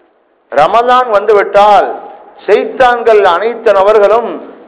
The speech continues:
விலங்கிடப்பட்டு அவர்கள் சிறை செய்யப்படுகின்றார்கள் என்று எம்பெருமானா ஸல்லல்லாஹு அலைஹி வஸல்லம் சொன்னார்.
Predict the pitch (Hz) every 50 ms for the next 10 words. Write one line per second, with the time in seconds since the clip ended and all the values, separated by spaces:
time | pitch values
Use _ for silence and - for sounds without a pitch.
0 | - 120 147 185 214 247 262 262 247 247 233 208 - - 196 185 - - 220 214
1 | 208 190 160 131 - - - - 165 196 208 214 196 180 185 165 - - 226 254
2 | 277 285 269 269 254 240 233 226 233 214 208 202 196 196 190 190 180 180 180 180
3 | 175 175 156 - - - - - - 226 240 254 226 208 208 220 214 208 196 190
4 | 180 175 165 - 175 170 175 175 170 156 147 143 135 135 139 135 123 - 123 107
5 | 95 -